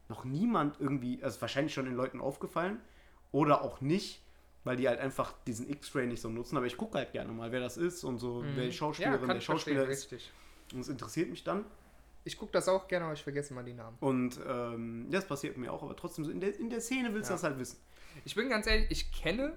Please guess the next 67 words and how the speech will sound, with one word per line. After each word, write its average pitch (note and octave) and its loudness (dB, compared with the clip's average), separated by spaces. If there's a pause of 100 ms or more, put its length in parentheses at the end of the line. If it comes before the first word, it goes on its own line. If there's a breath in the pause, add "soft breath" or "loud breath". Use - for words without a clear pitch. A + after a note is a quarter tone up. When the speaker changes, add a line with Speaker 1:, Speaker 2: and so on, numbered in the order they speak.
Speaker 2:
das. G3 6
Speaker 1:
Und G#3 8
dann F#3+ 6
wirst A3 6
du A3 6
halt G#3 6
einfach G3+ 0
mal G#3+ 6
auseinandergenommen, A#3 10
Speaker 2:
Ja. C3+ 4
Speaker 1:
ne? G#3+ 4
So, A3 2
so G#3 2
einfach, G#3 4
„Ne, G3 8
der G3+ 10
ist G3 -2
der G3 4
Killer.“ G3 2
Speaker 2:
Ja, - -2
Speaker 1:
Von D3 0
Speaker 2:
da - -2
haben G#3 12
wir - 12 (140)
Speaker 1:
Anfang C#4 12
Speaker 2:
ja - 8
Speaker 1:
an B3 10
Speaker 2:
die A#3+ 6
Speaker 1:
gewesen. A#3+ 10
Speaker 2:
letzten F#3+ 2
Male F#3 6
schon E3+ -2
gesagt, E3 2
Spoiler, D#3+ 0
das C#3+ 2
Speaker 1:
Bist D3 0
du - 0
Speaker 2:
ist D3 4
Speaker 1:
bei D#3+ 12
Speaker 2:
so, D3+ 10
Speaker 1:
Minute E3 6
Speaker 2:
da - -8
kann C#3+ 6
man - 4
Speaker 1:
zwanzig C3+ 2
oder A#2+ 2
so. A2+ -6
Speaker 2:
abkotzen. - -4
Speaker 1:
Ja, A#2+ -2
ja. - -2 (400 soft breath)
Fix. - -12
Speaker 2:
Ich - -6
kenn G#3 2
das G3 2
ähnlich, G3 0
bei F3 0
mir F3+ -2
war F#3+ 4
das F3 0
auch F#3+ 0
mal, F#3 2
deshalb D#3+ 0
kenn A3+ 0
ich F#3+ -6
diesen C#3 -8
X-Ray A#2+ -6
auch. E3 -2